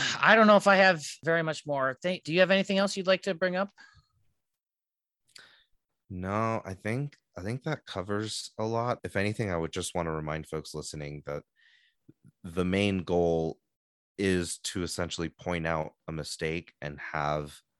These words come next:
Speaker 2: Lucasfilm fix it. Dave Filoni can fix it.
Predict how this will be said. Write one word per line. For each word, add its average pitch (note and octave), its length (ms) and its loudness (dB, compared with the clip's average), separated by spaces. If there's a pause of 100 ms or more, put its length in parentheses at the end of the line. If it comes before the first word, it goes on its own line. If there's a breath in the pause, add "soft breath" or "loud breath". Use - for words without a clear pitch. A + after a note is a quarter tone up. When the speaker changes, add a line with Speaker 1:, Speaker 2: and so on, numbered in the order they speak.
(320)
Speaker 2:
Lucasfilm D2 840 -8 (420)
fix - 380 -8
it. - 140 -12 (600)
Dave A#2+ 240 4
Filoni G2+ 440 2
can F#2+ 120 -8
fix - 340 -8
it. E2 260 -2